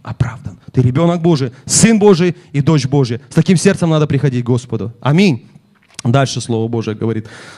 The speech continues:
нужно приходить к Богу, а, с телом, да, написано, омытым чистою водою. Ну, здесь вообще можно прямо,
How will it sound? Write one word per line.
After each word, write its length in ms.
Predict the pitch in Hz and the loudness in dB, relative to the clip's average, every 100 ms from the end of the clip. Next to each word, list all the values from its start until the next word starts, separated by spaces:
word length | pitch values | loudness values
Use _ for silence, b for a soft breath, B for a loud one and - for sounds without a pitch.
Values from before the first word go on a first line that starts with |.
| - | -4
нужно 280 | 135 123 127 | -2 -2 -4
приходить 600 | 123 120 123 139 170 - | -4 -4 -2 -2 -2 -6
к 280 | - - | -20 -16
Богу, 600 | 117 117 160 170 185 208 190 B B B | -4 0 0 0 0 -2 -8 B B B
а, 240 | 120 127 - | -2 -2 -2
с 180 | - - | -4 0
телом, 580 | - 143 160 196 190 - | 2 2 2 0 -2 -2
да, 180 | 147 247 | -2 0
написано, 580 | 160 139 135 135 127 B B | -2 -2 -2 -2 -4 B B
омытым 640 | 143 160 190 190 185 180 | 0 2 2 0 -2 -4
чистою 680 | - - 156 156 156 139 151 147 - _ _ | -4 -2 -2 -2 -2 -2 -6 -10 -20 _ _
водою. 600 | 120 139 135 139 139 113 B - | -12 -6 -2 -2 -2 -6 B -10
Ну, 60 | |
здесь 220 | 170 208 170 | -6 -4 -6
вообще 280 | 170 - | -8 -8
можно 320 | 339 208 160 160 | -6 -6 -8 -10
прямо, 440 | 185 175 156 | -8 -8 -8